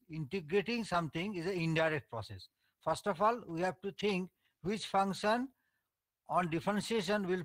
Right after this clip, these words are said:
produce the given function, integrand, which the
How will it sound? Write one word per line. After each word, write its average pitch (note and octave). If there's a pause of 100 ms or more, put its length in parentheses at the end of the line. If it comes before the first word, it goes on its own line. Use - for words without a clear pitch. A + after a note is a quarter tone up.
produce F3+
the G3
given D3
function, A#2 (200)
integrand, C3+ (420)
which F3 (100)
the D#3+